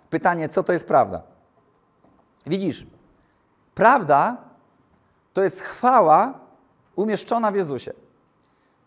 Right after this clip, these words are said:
Jeżeli, jeżeli rozumiesz prawdę, jakby na dwóch płaszczyznach, jedna płaszczyzna to jest, to jest to, że zmierzasz do prawdy,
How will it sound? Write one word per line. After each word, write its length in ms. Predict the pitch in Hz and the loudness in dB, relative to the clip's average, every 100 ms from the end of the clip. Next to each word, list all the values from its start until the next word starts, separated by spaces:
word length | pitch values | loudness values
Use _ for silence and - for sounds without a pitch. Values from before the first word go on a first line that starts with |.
| _ - | _ -6
Jeżeli, 640 | 170 220 247 220 - - _ _ _ - | 0 2 2 0 -6 -12 _ _ _ -8
jeżeli 280 | 165 226 | -6 0
rozumiesz 480 | 214 170 247 277 202 | 0 2 0 0 -2
prawdę, 580 | - 190 151 117 156 226 - - _ _ _ _ _ _ _ - | 2 2 2 2 0 0 -8 -20 _ _ _ _ _ _ _ -4
jakby 240 | 160 180 | -2 0
na 120 | 185 | -2
dwóch 200 | 170 233 | -2 -4
płaszczyznach, 800 | - 214 - 214 131 131 156 - - _ _ _ _ _ - | -2 -2 -2 -4 -2 -2 -4 -6 -20 _ _ _ _ _ -4
jedna 300 | 151 214 226 | 0 2 2
płaszczyzna 500 | 214 180 202 185 185 | 0 -2 -2 -2 -2
to 120 | 185 | 2
jest, 320 | 160 135 - - _ _ _ _ _ _ _ _ _ _ _ _ _ _ - - - _ _ | 2 2 -4 -20 _ _ _ _ _ _ _ _ _ _ _ _ _ _ -20 -20 -20 _ _
to 80 | 156 | 0
jest 180 | 180 - | 0 2
to, 120 | 202 | 0
że 340 | 170 180 156 165 - _ _ _ _ - | 4 2 2 -2 -20 _ _ _ _ -20
zmierzasz 600 | 101 127 185 240 190 151 | -12 -4 2 2 2 0
do 120 | 139 | 0
prawdy, 720 | - 143 120 110 160 240 - | 2 2 2 0 -2 -2 -8